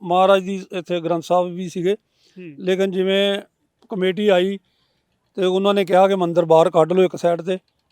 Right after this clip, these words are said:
Speaker 1: ਤੇ ਅੰਦਰ ਗੁਰਦੁਆਰਾ ਬਣਾ ਲਓ, ਜਾਂ ਗੁਰਦੁਆਰਾ ਸਾਹਿਬ ਬਾਹਰ ਕੱਢ ਲਓ, ਅੰਦਰ ਮੰਦਿਰ ਬਣਾ ਲਓ। ਇਸ ਚੀਜ਼ ਦਾ ਫੈਸਲਾ ਨਹੀਂ ਹੋ ਸਕਿਆ, ਜਿਸ ਕਰਕੇ ਉਹ ਮਹਾਰਾਜ ਦਾ ਗ੍ਰੰਥ ਸਾਹਿਬ, ਜੋ ਗੁਰਦੁਆਰਾ ਬੌਲੀ ਸਾਹਿਬ ਮਲਾਪਸਰ, ਜੋ ਇੱਕ ਕਿਲੋਮੀਟਰ ਹੈ ਇੱਥੋਂ, ਉੱਥੇ,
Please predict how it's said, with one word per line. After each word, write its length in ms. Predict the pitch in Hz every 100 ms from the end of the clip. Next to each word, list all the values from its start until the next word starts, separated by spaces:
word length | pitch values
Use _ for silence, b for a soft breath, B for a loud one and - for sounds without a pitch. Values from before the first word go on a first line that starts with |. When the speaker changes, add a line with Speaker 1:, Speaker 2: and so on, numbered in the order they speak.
| _
Speaker 1:
ਤੇ 120 | 175
ਅੰਦਰ 220 | 180 156 156
ਗੁਰਦੁਆਰਾ 400 | 147 139 165 170
ਬਣਾ 200 | 175 180
ਲਓ, 100 | 180
ਜਾਂ 180 | 185
ਗੁਰਦੁਆਰਾ 400 | 165 151 143 160
ਸਾਹਿਬ 180 | 151 170
ਬਾਹਰ 200 | 165 180
ਕੱਢ 180 | 175 170
ਲਓ, 180 | 190 180
ਅੰਦਰ 220 | 156 156
ਮੰਦਿਰ 300 | 147 123 123
ਬਣਾ 200 | 120 120
ਲਓ। 160 | 117 - _ _ _ _
ਇਸ 200 | 196 175
ਚੀਜ਼ 200 | - 190
ਦਾ 100 | 196
ਫੈਸਲਾ 420 | 165 165 151 165
ਨਹੀਂ 120 | 180 175
ਹੋ 80 |
ਸਕਿਆ, 240 | 160 160 180
ਜਿਸ 200 | 170 -
ਕਰਕੇ 280 | 175 156 190
ਉਹ 80 |
ਮਹਾਰਾਜ 340 | 170 165 165 160
ਦਾ 120 | 160
ਗ੍ਰੰਥ 220 | 147 151
ਸਾਹਿਬ, 220 | - 156
ਜੋ 240 | 151 151 190 _ _ _ -
ਗੁਰਦੁਆਰਾ 380 | 151 139 151 151
ਬੌਲੀ 320 | 143 147 147
ਸਾਹਿਬ 220 | 151 151
ਮਲਾਪਸਰ, 500 | 143 139 135 147 165 - _ _ _ -
ਜੋ 120 | 151
ਇੱਕ 140 | 151
ਕਿਲੋਮੀਟਰ 420 | 151 147 147 135
ਹੈ 60 | 143
ਇੱਥੋਂ, 240 | 131 170 202 _ _ _ _ _ -
ਉੱਥੇ, 500 | 175 - 156 151